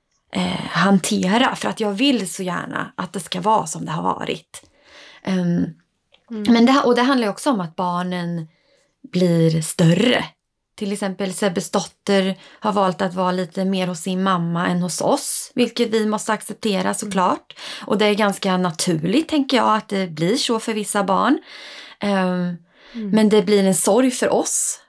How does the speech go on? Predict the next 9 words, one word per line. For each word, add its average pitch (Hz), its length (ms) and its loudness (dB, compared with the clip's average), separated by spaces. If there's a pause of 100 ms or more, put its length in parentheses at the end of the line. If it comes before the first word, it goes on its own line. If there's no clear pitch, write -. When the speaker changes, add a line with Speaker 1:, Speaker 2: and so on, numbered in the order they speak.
Speaker 1:
för 220 80 -2
att 214 80 -4
man 202 180 0
inte 190 240 -2
får 180 380 0 (300)
träffa 175 340 -4
henne 180 260 2
lika 254 340 2
ofta. 226 480 -2